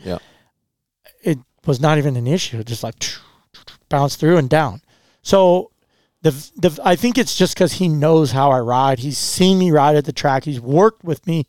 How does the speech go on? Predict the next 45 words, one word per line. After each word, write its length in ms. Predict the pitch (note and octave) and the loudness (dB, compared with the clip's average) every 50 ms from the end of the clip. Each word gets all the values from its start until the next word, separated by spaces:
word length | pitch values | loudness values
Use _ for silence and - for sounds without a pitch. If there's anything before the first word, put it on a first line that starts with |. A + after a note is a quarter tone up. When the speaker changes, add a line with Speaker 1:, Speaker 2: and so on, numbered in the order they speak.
| _ | _
Speaker 1:
Yeah. 160 | - G#2+ G2 F2 - - | -8 -8 -8 -6 -4 0
Speaker 2:
on 200 | - F3 F3+ F3 | 0 2 2 0
suspension 480 | - F3+ C#3 - - E3 D3 C3+ - D3+ | -2 -6 -8 -2 0 0 0 0 -2 -4
at 80 | C3+ | -4
the 80 | B2 B2+ | -4 -6
track. 360 | - - E3 D3 G#2+ A2+ - | -4 -2 -2 -2 -2 -6 -8
So 160 | - - D#3+ | -2 0 2
that 180 | D3 E3+ F3+ F#3+ | 4 4 4 4
was 240 | F#3 F3 C3 - - _ _ _ _ _ _ _ _ _ _ _ _ _ _ | 2 2 0 -2 -10 _ _ _ _ _ _ _ _ _ _ _ _ _ _
for 160 | - - G3 E3+ | -4 0 0 0
sure 240 | - - F#3+ F#3 | 2 2 4 4
a 40 | E3+ D3+ | 4 4
no-brainer. 400 | D#3 D3+ C3 D3 D3 C#3+ C#3 C3 | 2 0 0 0 0 0 0 -2
I 60 | C3 B2+ | -2 -2
was 140 | C3 C3 A#2 | -2 -2 -2
going 360 | A2+ - D3 D#3 D#3+ D#3 D3+ | 0 0 2 2 2 2 2
there. 260 | C#3+ C#3 C#3 C#3 C#3 B2+ _ _ _ _ _ _ _ _ _ _ _ _ _ _ _ _ - - - | 2 2 2 0 -2 -4 _ _ _ _ _ _ _ _ _ _ _ _ _ _ _ _ -16 -8 -4
We 160 | C#3 C#3+ C3+ | -2 -2 -2
talked, 420 | - - D#3+ D#3+ D#3+ D#3 - - | 0 0 2 2 2 2 0 -2
um, 380 | D#3 C#3+ C3+ B2+ A#2 A#2 A2+ G#2+ _ _ _ _ _ _ _ _ _ _ _ | -2 0 0 0 -2 -4 -8 -12 _ _ _ _ _ _ _ _ _ _ _
there 80 | - D#3+ | 0 2
was 120 | D#3+ D3 | 2 2
a 40 | E3 | 2
couple 260 | - - F#3+ F3 A3+ G#3+ | 2 0 0 2 4 4
little 180 | G#3+ G#3+ G#3 | 4 4 4
things, 440 | F#3 - G3 F#3 G3 G3+ F#3 - - | 4 2 2 0 0 -2 -4 -4 0
like, 200 | E3+ D3+ C3+ - | 0 0 0 -2
adjustments 520 | C#3+ B2 D3+ D#3+ D#3 D#3 - F#3 F3+ E3+ | -4 -2 0 2 2 0 -2 -4 -6 -4
that 80 | - G3 | -4 -4
needed 260 | E3+ F3 E3+ E3+ F3 D3+ | -2 -2 -2 -2 -2 -2
to 40 | |
be 120 | D#3 D#3+ D#3 | -2 -4 -2
made 240 | D3+ D#3 D3+ D3 D3 | 0 0 0 0 0
with 140 | D#3 D3+ | -2 -4
the 60 | D3+ C3 | -4 -4
shock, 460 | - - C#3+ C3+ D3+ E3+ - - _ _ _ _ _ _ _ _ _ _ | -4 -2 0 2 2 0 0 -4 _ _ _ _ _ _ _ _ _ _
and 260 | - A#3 D3 C#3 C3+ C3+ | -4 -2 -2 0 0 0
he 140 | A#2+ E3 F3+ | 0 2 2
had 140 | F3 D3+ C3 | 2 2 2
recommended, 800 | D3+ D#3 C#3+ - E3+ D3 D3 C#3+ C#3+ C#3+ C#3+ D3+ C#3+ C3+ C#3 | 0 0 0 0 -2 0 0 0 0 0 0 0 0 -2 -2
um, 480 | - D3 C3+ C3 B2+ B2 A2 A2+ A#2+ - _ _ _ C#3 | -4 -2 -2 -2 -2 -4 -6 -8 -12 -14 _ _ _ _
doing 380 | C3 D3+ D3 D3 C#3+ C#3 C#3 | 0 2 2 2 2 0 -2
the, 240 | C3 C#3 B2+ B2+ C#3+ - | -2 -2 -2 -2 -2 -4
the 100 | - D3 | -4 -4
linkage. 560 | B2+ C3+ D3+ D3+ C#3 F#3 G3 - - - - | -2 -2 -2 0 2 0 0 0 -4 -14 -14